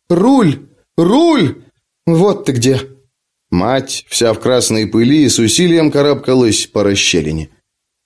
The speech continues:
«Мне сказали, что ты направился сюда. Я места себе не находила.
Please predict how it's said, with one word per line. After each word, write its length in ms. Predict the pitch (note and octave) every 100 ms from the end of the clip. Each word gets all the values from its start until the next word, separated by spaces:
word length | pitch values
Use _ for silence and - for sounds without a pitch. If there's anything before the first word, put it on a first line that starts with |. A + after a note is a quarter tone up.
| -
«Мне 240 | F#3 F#3
сказали, 340 | F3+ F#3 G3+ F3+
что 160 | -
ты 80 | E3
направился 560 | E3+ D#3 E3 D#3 D3+ D3+
сюда. 420 | E3+ D3+ C#3+ - - -
Я 160 | F3 G#3
места 340 | A#3 B3+ B3
себе 200 | F#3 E3
не 100 | D#3
находила. 640 | D3+ D3 D#3 D3 A#2+ G#2+